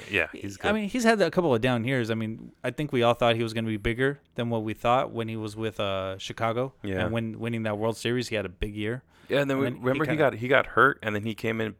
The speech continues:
Speaker 1: he came back just in time for the playoffs.
Speaker 2: Yeah.
Speaker 1: And he kicked some ass.
Speaker 2: Yeah.
Speaker 1: That was cool.
Speaker 2: And then he kinda, like, trailed off a little bit, went to the Nationals, has had s-, a pretty good season, and, you know, now he's get, has a chance to compete again. So that's good for Kyle Schwarber, and, um,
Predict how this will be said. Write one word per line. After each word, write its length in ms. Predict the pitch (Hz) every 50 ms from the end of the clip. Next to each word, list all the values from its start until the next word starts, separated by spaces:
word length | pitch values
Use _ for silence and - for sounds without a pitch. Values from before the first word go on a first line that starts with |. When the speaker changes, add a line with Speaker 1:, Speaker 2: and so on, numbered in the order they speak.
| -
Speaker 1:
he 140 | - 110 110
came 200 | - - 120 113
back 200 | 104 104 98 -
just 220 | - 113 107 - -
in 60 | 101
time 200 | - 113 117 107
for 100 | - 101
the 80 | 95
playoffs. 520 | 95 - 117 120 120 110 95 95 - - -
Speaker 2:
Yeah. 180 | 151 143 - - - - - _ _ -
Speaker 1:
And 160 | - 87 87
he 80 | 92 95
kicked 280 | - - 90 _ - -
some 140 | 90 85
ass. 360 | 85 85 90 92 95 _ - _ -
Speaker 2:
Yeah. 100 | 175 -
Speaker 1:
That 80 | 107
was 100 | 104 92
cool. 220 | - - 104 98 - _ -
Speaker 2:
And 80 | 135
then 80 | 139 151
he 60 | 156
kinda, 220 | 147 151 143 135 131
like, 160 | 120 110 -
trailed 280 | - 139 127 120 107
off 220 | 117 120 120 - -
a 40 | 110
little 160 | 104 107 101
bit, 180 | 107 110 107
went 160 | 104 107 104 -
to 60 | 107
the 60 | 101 101
Nationals, 540 | 104 104 104 - - 107 104 104 101 101 104
has 400 | 107 110 110 104 113 127 123 123
had 200 | 147 160 151 151
s-, 260 | 156 - - - - -
a 80 | - 156
pretty 200 | 147 202 196 185
good 100 | 185 -
season, 340 | - 233 196 123 90 92 98
and, 260 | 104 107 107 110 120
you 80 | 127 120
know, 180 | 110 104 107 - _ - - - - _ _ -
now 120 | 131 131
he's 120 | 135 127 123
get, 280 | 131 131 131 127 123 113
has 140 | 135 127 120
a 60 | 117
chance 240 | - - 131 123 -
to 40 | -
compete 300 | - 131 120 - 151 131
again. 220 | 110 98 98 95 95
So 180 | - 104 98
that's 380 | 95 104 104 - - - - - _ _ - - - - - - _ _ - 131
good 140 | 127 123 110
for 160 | - 117 107
Kyle 220 | - 120 117 113
Schwarber, 500 | 107 - 120 113 113 110 123 131 135 120
and, 180 | 110 107 107 107
um, 440 | 107 104 101 101 101 101 104 104